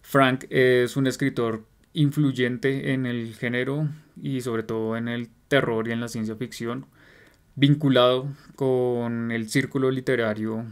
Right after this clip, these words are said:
de Lovecraft. De hecho, creo que es conocido por contribuir a la mitología de,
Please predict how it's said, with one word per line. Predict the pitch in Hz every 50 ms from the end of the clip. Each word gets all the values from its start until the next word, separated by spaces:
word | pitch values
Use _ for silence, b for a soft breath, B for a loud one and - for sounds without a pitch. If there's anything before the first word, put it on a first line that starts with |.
| 101 - -
de | 131 120 123 120 120 117 117 117 113 113 113 113 110 110 110 110 110 107
Lovecraft. | 110 113 120 120 - - - 139 139 143 143 - b b b b b b b b b b b b b b b _
De | - 117 120 117 110 120 135
hecho, | 135 - 160 160 165 165 -
creo | - 139 127 117 110 -
que | 135 135 135 127 123 120 117 113
es | 113 107 -
conocido | - - 143 143 143 139 135 - 127 117 113 113 117 113
por | - - 127 127 123 123 123 123 123 120 -
contribuir | - 131 131 127 139 131 127 123 120 113 113 110 107 107 107 107 110
a | 110 110 110
la | 113 113 113 117
mitología | 120 123 - - 131 127 123 110 104 113 110 110 110 110
de, | 107 110 113 117 120 120 117 117 117 113 113